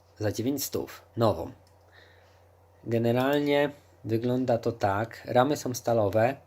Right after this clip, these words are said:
natomiast kupujecie to z przednim i tylnym zawieszeniem, jeżeli dobrze rozumiem. A w związku z tym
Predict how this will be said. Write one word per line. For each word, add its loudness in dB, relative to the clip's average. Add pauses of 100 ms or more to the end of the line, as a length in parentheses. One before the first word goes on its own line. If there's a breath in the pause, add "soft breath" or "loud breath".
(680 soft breath)
natomiast -2 (260)
kupujecie 2
to -2
z -6
przednim 2
i 0
tylnym 2
zawieszeniem, 0
jeżeli -4
dobrze 0
rozumiem. -2 (840)
A 2
w 2
związku 0
z -8
tym 2